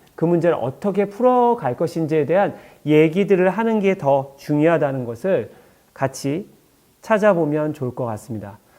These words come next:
또 문제 해결을 위한 새로운 질문을 통해서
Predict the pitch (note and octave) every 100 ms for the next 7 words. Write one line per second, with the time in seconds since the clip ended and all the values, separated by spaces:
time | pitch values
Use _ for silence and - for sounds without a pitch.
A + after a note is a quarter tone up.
0 | _ - F#3 - - - D#3 F#3+ G#3+ G#3+
1 | B3 B3+ A3+ G3 G3 G3 C#4 C4+ B3+ -
2 | D3 D3 D#3 D3 F#3 E3 C3+ G3 G2+